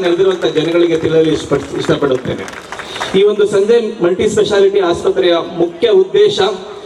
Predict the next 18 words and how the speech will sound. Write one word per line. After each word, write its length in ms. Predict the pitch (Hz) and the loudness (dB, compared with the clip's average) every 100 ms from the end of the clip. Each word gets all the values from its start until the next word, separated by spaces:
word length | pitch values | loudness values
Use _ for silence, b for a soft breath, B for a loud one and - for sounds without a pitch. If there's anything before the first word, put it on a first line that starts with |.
| B B - | B B -8
ಟ್ವೆಂಟಿ 320 | - 175 190 208 | -2 0 2 2
ಫೋರ್ 300 | 214 220 208 | 4 4 2
ಇಂಟು 220 | 180 196 | 2 2
ಸೆವೆನ್ 360 | 180 175 175 | 2 0 2
ತುರ್ತು 240 | 190 180 196 | 0 0 0
ಚಿಕಿತ್ಸಾ 340 | 190 185 - | 0 -2 0
ವಿಭಾಗ, 400 | 170 156 151 151 170 190 113 - - - B B B B - | 0 2 0 2 0 -2 -8 -12 -16 -18 B B B B -8
ಹೊರರೋಗಿ 600 | - 151 170 180 175 185 | -2 2 2 2 2 2
ವಿಭಾಗ, 320 | 170 156 156 175 175 - | 2 2 2 0 -2 -2
ಒಳರೋಗಿ 500 | 143 160 175 170 175 | 2 4 2 4 4
ವಿಭಾಗ, 280 | 156 147 160 | 4 2 0
ಕೀಲು 460 | 175 170 170 170 | -2 -2 0 0
ಮೂಳೆ 200 | 170 165 | 2 2
ಶಸ್ತ್ರಚಿಕಿತ್ಸೆಗಳು, 1040 | 160 160 165 156 151 - 156 139 160 190 - 147 | 2 0 0 -2 -4 -2 0 2 0 -2 -4 -4
ಮಂಡಿ 240 | 151 170 | 0 0
ಚಿಪ್ಪು 300 | 170 165 170 | 0 -2 0
ಬದಲಾವಣೆ 440 | 143 139 151 151 | 0 0 0 0
ಶಸ್ತ್ರಚಿಕಿತ್ಸೆಗಳು, 960 | 139 135 127 156 151 - 131 131 - - | 0 0 -2 -2 -4 0 2 2 0 -2